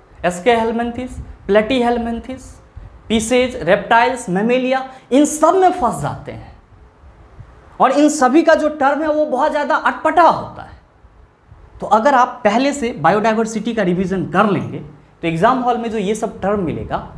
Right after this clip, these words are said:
वो आपके लिए नया नहीं रहेगा। और आपके ग्रुप डी एग्जाम में biodiversity से भर भर के question पूछे जाते हैं, तो कहीं ना कहीं इसका revision करना बहुत ही ज़रूरी है। और साथ ही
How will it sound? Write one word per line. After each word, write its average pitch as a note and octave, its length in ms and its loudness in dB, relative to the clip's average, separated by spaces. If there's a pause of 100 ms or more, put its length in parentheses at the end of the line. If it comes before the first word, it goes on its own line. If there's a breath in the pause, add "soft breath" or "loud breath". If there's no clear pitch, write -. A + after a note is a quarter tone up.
वो D#3+ 120 4
आपके G3 280 0
लिए G3+ 120 -2
नया D#3 300 -2
नहीं A#2 240 -8
रहेगा। - 180 -20 (640 loud breath)
और F3+ 80 4
आपके G#3 300 0
ग्रुप A3 200 0
डी A3 120 -2
एग्जाम B3+ 280 -2
में C4 180 -4
biodiversity A#3 640 0
से B3 120 -4
भर E3 280 -4
भर G#3 180 -2
के C4+ 120 -6
question F#3 300 -8
पूछे B2 320 -10
जाते G#2+ 320 -18
हैं, - 80 -20 (840)
तो D3+ 60 -2
कहीं F#3+ 200 2
ना A#3+ 60 2
कहीं A#3+ 220 0
इसका G#3 320 0
revision G#3 440 -2
करना A#3 360 -4 (160 loud breath)
बहुत A#3 340 -2
ही C#4+ 80 2
ज़रूरी - 540 -6
है। - 120 -20 (1300)
और D#3 80 0
साथ A3+ 340 0
ही B2+ 180 -8